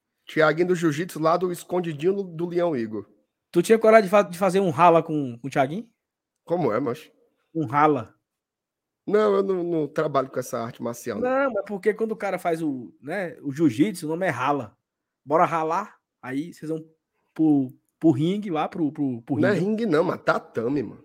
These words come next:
Speaker 2: Tatame. Vão pro
Speaker 1: Nossa
Speaker 2: tatame,
Speaker 1: Senhora.
Speaker 2: aí vocês vão fazer um rala.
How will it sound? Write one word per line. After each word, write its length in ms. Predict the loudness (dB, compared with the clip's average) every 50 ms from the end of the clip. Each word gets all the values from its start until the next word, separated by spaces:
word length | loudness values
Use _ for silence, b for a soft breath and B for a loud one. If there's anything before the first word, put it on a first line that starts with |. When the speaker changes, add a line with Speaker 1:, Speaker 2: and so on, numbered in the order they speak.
| _
Speaker 2:
Tatame. 580 | -2 -2 -2 -2 _ 0 0 0 0 -2 -8 -12 _ _ _ _ _ _ _ _ _ _ _
Vão 140 | -8 -6 -4
pro 80 | -4
Speaker 1:
Nossa 160 | -6 -4 -4 -4 -4
Speaker 2:
tatame, 400 | -2 -2 -2 -2 -2 -2 -4 -8
Speaker 1:
Senhora. 140 | -10 -12 -12
Speaker 2:
aí 180 | -6 -4 -4 -4
vocês 220 | -4 -6 -8 -6
vão 200 | -6 -6 -6 -6
fazer 240 | -4 -6 -4 -4 -4
um 80 | -6 -6
rala. 560 | 0 4 6 6 6 4 0 -4 -8 -14